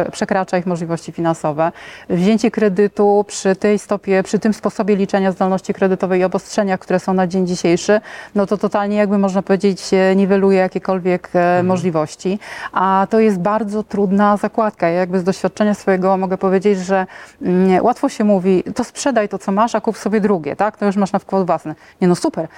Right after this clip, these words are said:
Speaker 1: tylko jeżeli mówimy o tym, że kupujemy mieszkanie od dewelopera na rynku pierwotnym, to musimy mieć jeszcze tak zwany okres przejściowy, tak? Bo ja muszę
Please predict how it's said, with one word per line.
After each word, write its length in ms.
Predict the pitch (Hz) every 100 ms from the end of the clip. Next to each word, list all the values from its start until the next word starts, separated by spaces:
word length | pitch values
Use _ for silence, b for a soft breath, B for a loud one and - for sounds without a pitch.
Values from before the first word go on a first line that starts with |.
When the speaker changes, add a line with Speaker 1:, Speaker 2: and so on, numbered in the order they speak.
| B
Speaker 1:
tylko 140 | - 208
jeżeli 300 | 202 196 208
mówimy 360 | 202 196 208
o 60 | 202
tym, 180 | 214 196
że 160 | 185
kupujemy 420 | 185 180 196 196 196
mieszkanie 540 | 180 - 190 190 185
od 80 | 180
dewelopera 560 | 180 185 185 190 190 180
na 100 | 175
rynku 220 | 190 196
pierwotnym, 480 | 196 175 160 190 202
to 120 | 185
musimy 320 | 180 - 196
mieć 160 | 190 180
jeszcze 200 | 175 190
tak 160 | 180
zwany 200 | 185 190
okres 240 | 180 190 -
przejściowy, 520 | - 240 - 247 175
tak? 200 | 180 254 B B B
Bo 80 | 190
ja 120 | 185
muszę 440 | 202 226 214 190